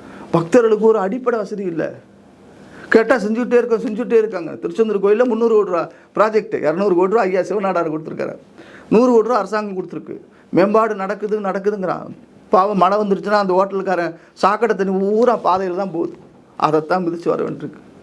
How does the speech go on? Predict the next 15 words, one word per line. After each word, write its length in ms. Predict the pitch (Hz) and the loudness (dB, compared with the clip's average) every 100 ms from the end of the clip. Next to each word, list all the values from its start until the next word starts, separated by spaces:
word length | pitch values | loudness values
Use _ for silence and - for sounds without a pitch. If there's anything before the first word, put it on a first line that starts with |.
| - - - - - - | -20 -20 -20 -20 -4 2
கோவிலுக்குள்ள 480 | 240 254 240 202 220 | 4 4 2 2 2
நீ 120 | 208 | 4
வேல் 180 | 226 220 | 4 2
கூட்டு 220 | 208 190 208 | -4 -4 -4
வந்தாலோ 360 | 196 185 185 196 196 | 0 0 4 2 2
காவடி 340 | 185 190 202 | 0 -2 0
எடுத்து 200 | 196 190 | -4 -4
வந்தாலோ, 220 | 190 185 175 214 | -4 -2 2 2
"எதுக்குல 280 | 262 254 277 262 | 2 0 0 0
வர 140 | 247 185 233 | -2 -4 -2
போல?" 140 | 269 254 226 | 0 0 -2
அப்படிங்கிறான். 480 | 190 220 190 131 - _ _ _ - - - - | -4 -6 -8 -10 -16 _ _ _ -20 -20 -18 -2
அங்க 140 | 147 | 2
இருக்கிற 220 | 165 165 156 | 2 0 -2
செக்யூரிட்டி 580 | 160 165 185 - 123 | 0 2 2 0 -6